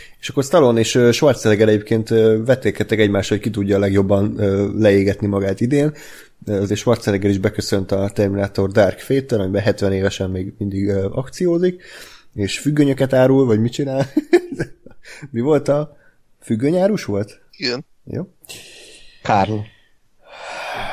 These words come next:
Speaker 1: Én, én rajtam átment ez a film egyébként, tehát nem,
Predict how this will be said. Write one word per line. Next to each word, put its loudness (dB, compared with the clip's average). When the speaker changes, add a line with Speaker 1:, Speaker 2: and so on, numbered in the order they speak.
Speaker 1:
Én, 2
én 2
rajtam 4
átment 0
ez -8
a -4
film -6
egyébként, -8
tehát -8
nem, 2